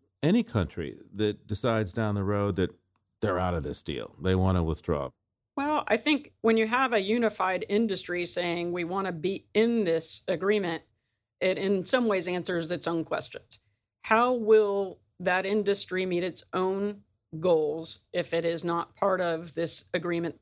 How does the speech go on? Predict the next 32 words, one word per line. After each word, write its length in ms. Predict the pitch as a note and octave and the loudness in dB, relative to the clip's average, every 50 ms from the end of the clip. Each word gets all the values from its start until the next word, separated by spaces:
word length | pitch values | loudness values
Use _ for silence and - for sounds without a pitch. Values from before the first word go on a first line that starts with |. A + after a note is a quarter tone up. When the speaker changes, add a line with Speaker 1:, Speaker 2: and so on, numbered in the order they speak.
| _ - | _ -6
Speaker 2:
number 220 | F#3 F3+ F3+ F3+ F#3+ | -4 -4 -2 -2 -2
one? 260 | A#3+ C#4 B3 A3+ G#3+ | -2 0 0 0 0
And 140 | F#3 F3+ F#3 | 0 -2 -2
number 240 | F#3+ F#3+ F#3 F#3 | -2 -2 -2 -4
two, 440 | - - - D#4+ D4+ A3+ F3+ G3 G3+ - _ _ _ _ _ _ _ _ _ _ _ _ _ | -4 -4 -4 0 2 0 0 0 -4 -10 _ _ _ _ _ _ _ _ _ _ _ _ _
if 300 | - B3 C#4+ C#4 - - _ _ _ | 6 6 6 4 -2 -10 _ _ _
airlines 580 | G3 G#3 A3+ B3 A#3+ G#3+ G3+ G3+ G3+ G3+ G3 F#3 | 2 4 4 4 4 2 2 2 2 0 0 -2
in 100 | F#3 F3+ | -6 -4
particular 540 | - F#3+ E3+ - G#3+ G#3 - G3 F#3+ F3+ E3+ | -4 -4 -2 -2 -2 0 0 0 0 -2 -4
countries 640 | E3+ - A#3+ B3 B3 A3+ - F3+ E3+ E3 D#3+ E3+ | -2 -2 -2 -2 -2 -2 -2 -2 -2 -2 -2 -2
are 80 | F3 E3+ | -2 0
not 240 | F3 F#3 - - - | 0 -2 -4 -6 -4
subject 500 | - - A#3 A3+ G#3 F#3+ E3+ - - - | 0 0 0 2 0 -2 -4 -4 -6 -8
to 80 | F3+ | -8
the 160 | E3+ E3+ E3+ | -4 -2 -2
agreement, 640 | E3 E3 E3+ F#3 A3+ A#3 G#3+ G3 D#3+ D3+ D#3 D#3 - _ _ _ _ _ _ _ _ _ _ _ _ _ _ - | -2 0 0 2 2 2 2 2 0 -2 -4 -6 -8 _ _ _ _ _ _ _ _ _ _ _ _ _ _ -2
then 140 | G3 G3+ | 0 2
they 120 | A3 G#3+ G#3+ | 4 4 4
face 320 | G#3+ - A3+ B3+ A#3+ - | 4 4 2 2 2 0
retaliation 840 | - B3 A#3 A#3 - G#3+ A3+ A3+ G#3 G#3 G#3 C#4+ C#4 - F3 - D#3+ | -4 -6 -4 -2 -2 0 0 2 2 2 2 2 0 -4 -4 -4 -2
when 120 | D#3+ E3 | -2 -2
they 120 | F3 E3+ E3+ | -2 -4 -4
fly 300 | E3+ - F#3+ F3+ F3+ F#3 | -6 -4 -2 -2 -2 -2
to 120 | F#3+ - - F#3+ | -4 -4 -2 -2
other 200 | G3 G3 F#3 E3 | -2 -2 -2 -4
countries. 540 | - - F3 D#3+ C3+ - C3 C3+ C#3+ C#3 C#3+ | -6 -6 -4 -4 -4 -4 -6 -6 -6 -6 -4
And 300 | E3 D#3+ D#3 D#3 D#3+ D3+ | -4 -2 -2 -2 -2 0
that 240 | E3+ F3 - - - | 0 -2 -2 -2 -2
could 160 | - G3+ E3 | -2 -2 -2
be 220 | D#3+ E3 F3 F3 D#3+ | -2 -2 -2 -2 -2
a 80 | D#3+ | -2
real 460 | D#3+ D#3 E3 E3+ F3 F3 F3 F3+ F3+ | -2 -2 0 0 0 0 0 -4 -6